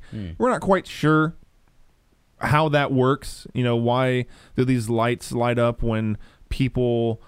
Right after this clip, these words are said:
Speaker 2: from this universe are in the other universe and they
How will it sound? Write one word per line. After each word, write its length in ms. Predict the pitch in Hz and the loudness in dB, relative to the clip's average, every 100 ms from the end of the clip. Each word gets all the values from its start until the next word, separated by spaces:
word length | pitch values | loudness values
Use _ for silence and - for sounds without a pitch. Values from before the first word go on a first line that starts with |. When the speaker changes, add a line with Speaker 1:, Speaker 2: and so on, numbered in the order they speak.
| _ | _
Speaker 2:
from 340 | - 127 117 110 | -4 0 0 0
this 420 | 123 117 - - - _ | 0 -2 -10 -14 -20 _
universe 580 | - 131 123 117 123 120 | -2 0 0 0 -2 -2
are 160 | 110 110 | -2 -2
in 220 | 120 123 | 0 0
the 100 | 113 | 0
other 180 | 123 127 | 2 2
universe 520 | 127 127 120 120 117 | 0 0 0 0 -2
and 80 | 110 | -2
they 240 | 104 101 | 0 -2